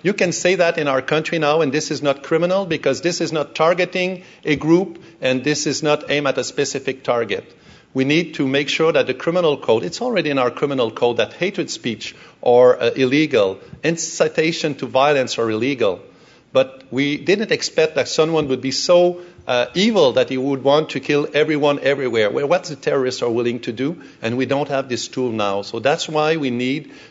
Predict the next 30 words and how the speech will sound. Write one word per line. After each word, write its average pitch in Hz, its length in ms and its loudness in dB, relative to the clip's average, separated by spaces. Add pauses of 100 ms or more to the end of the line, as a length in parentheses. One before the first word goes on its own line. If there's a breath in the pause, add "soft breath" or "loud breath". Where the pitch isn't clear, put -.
(120)
to, 135 420 -2
uh, - 80 -6
criminalize 160 960 -2 (200 loud breath)
the 117 80 -2
promotion 151 800 -2
of 113 200 -6
terrorism 139 680 2
in 123 160 -4
general. 107 580 0 (340 loud breath)
Once 185 320 0
again, 156 260 0
this 147 200 -4
is 131 120 -6
quite 160 460 2 (100)
obvious, 147 600 0 (280 loud breath)
and 120 240 -4
frankly, 147 720 -2 (220 loud breath)
uh, 110 300 4
this 139 240 0
is 135 120 -4
something 127 500 0
we 117 140 4
are 117 100 6
willing 120 420 0
to 120 140 -6
accomplish, 139 720 -6 (200 loud breath)
uh, 123 60 -4 (220)
in 123 140 -4
the 107 100 -4
bill, 156 400 0